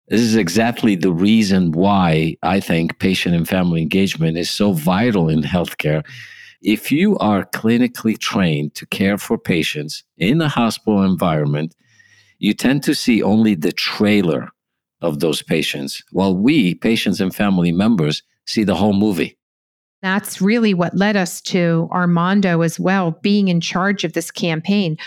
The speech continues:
Speaker 2: putting the words in from his perspective such that it's understandable and meaningful and not having it come from our clinician perspective.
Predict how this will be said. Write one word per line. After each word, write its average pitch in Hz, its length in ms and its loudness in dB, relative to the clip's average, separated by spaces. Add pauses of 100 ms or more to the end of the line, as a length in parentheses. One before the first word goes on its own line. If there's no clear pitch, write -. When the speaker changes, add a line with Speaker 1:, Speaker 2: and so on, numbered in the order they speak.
(160)
Speaker 2:
putting 226 300 2
the 180 60 2
words 196 460 0
in 170 460 0
from 175 240 -6
his 220 260 -2
perspective 170 880 -4 (320)
such - 440 -6
that 190 160 0
it's 175 260 -6
understandable 202 1080 0
and 170 220 0
meaningful 170 800 -2
and 175 180 0
not 175 240 0
having 175 320 -2
it - 160 -8
come 170 260 -4
from 160 420 -6 (240)
our 170 200 -6
clinician 165 480 -6
perspective. - 800 -8